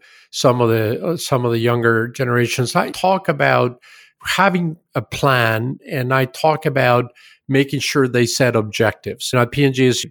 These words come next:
they teach us how to set objectives and how to design plans.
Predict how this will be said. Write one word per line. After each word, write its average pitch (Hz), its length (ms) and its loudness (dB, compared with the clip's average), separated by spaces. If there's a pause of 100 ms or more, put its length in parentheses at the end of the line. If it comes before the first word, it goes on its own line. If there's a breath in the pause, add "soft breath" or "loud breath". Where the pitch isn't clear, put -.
they 117 120 -4
teach 135 320 -4
us 120 140 -2
how 123 140 2
to 107 120 -2
set 120 340 0
objectives 110 880 -2
and 107 200 -4 (260 loud breath)
how 123 120 0
to 117 80 0
design 110 400 -2
plans. 135 300 0